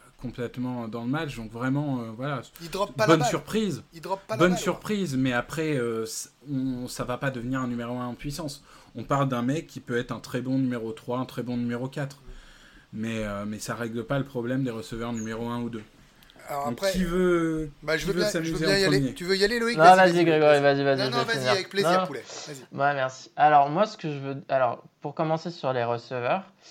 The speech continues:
Speaker 3: euh, pour compléter ce que t'as dit, déjà sur DeSean Jackson, il avait été coupé initialement par les Eagles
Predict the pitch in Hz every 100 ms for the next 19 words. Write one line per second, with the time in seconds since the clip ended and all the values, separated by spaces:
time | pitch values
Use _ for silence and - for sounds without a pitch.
0 | - - - _ _ _ - 123 120 117
1 | 123 165 175 180 175 160 147 131 131 156
2 | 196 160 143 139 151 156 - 139 131 139
3 | 139 147 143 143 - 185 202 214 - _
4 | 139 131 131 139 131 143 123 151 - 165
5 | 156 135 - 135 139 139 131 120 120 127
6 | 139